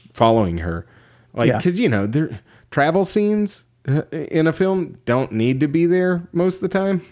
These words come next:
Speaker 1: You know?
Speaker 2: Yeah.
Speaker 1: I-, if, if it's at a train station and then, "I've arrived," most of the time films will just be like, "I've arrived." <laughs> And
Speaker 2: Yeah, yeah.
Speaker 1: <laughs>
Speaker 2: <laughs> Especially films from the nineties.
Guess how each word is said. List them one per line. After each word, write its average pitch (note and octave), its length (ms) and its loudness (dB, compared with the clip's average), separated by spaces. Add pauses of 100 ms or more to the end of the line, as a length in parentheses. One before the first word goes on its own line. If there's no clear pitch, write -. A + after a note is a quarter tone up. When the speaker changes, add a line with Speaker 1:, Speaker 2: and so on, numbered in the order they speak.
(420)
Speaker 1:
You D3 200 2
know? D3 80 4
Speaker 2:
Yeah. A2+ 320 4 (180)
Speaker 1:
I-, C3+ 320 0
if, C#3+ 340 0
if C3+ 200 2
it's D3 300 -2 (600)
at B2+ 140 4
a B2 60 2
train D#3 300 2
station D#3+ 460 0
and B2 200 0
then, A#2 220 -2 (180)
"I've D#3+ 160 2
arrived," D3+ 540 0 (440)
most D#3+ 300 0
of D#3+ 40 -2
the D#3 100 -2
time D#3 200 0
films D#3+ 380 0
will D3 80 0
just C3+ 200 -2
be C#3+ 120 0
like, C3+ 280 0 (240)
"I've A#2+ 160 0
arrived." F3+ 640 0
<laughs> - 40 -10
And D3+ 200 0 (200)
Speaker 2:
Yeah, D#3+ 320 2
yeah. B2+ 220 2
Speaker 1:
<laughs> E3 960 0
Speaker 2:
<laughs> - 20 -6
Especially A#3 540 0
films E3+ 360 -2
from D3 160 -6
the B2+ 80 0
nineties. A#2+ 640 -2